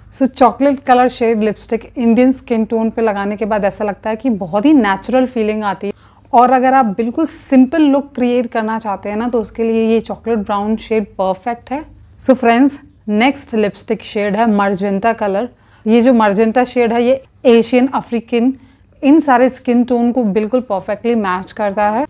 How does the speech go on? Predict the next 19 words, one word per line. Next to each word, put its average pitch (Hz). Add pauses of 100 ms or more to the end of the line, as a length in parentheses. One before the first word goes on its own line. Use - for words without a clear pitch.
(220)
और 269 (160)
इंडियन 254
स्किन 262
टोन 247
पे 254
magenta 208
शेड 202 (180)
बहुत 190
ही 262
ज़्यादा 220
खूबसूरत 208
लगता 190
है 190
और 196
इसे 196
लगाने 196
के 202
बाद 185
ना 214